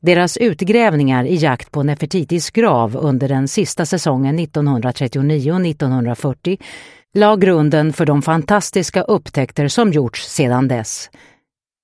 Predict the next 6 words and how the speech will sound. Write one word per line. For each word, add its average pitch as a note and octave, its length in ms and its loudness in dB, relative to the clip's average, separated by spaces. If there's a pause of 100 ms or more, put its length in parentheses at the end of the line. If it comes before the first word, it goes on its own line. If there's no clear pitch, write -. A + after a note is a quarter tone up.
(920)
Utdrag C#3+ 760 2
ur D3+ 220 0
Eberhardsstiftelsens D#3 1400 -2
föreläsning, C#3 960 -2 (440)
september F3+ 800 2
tjugohundratjugo, D3 1120 2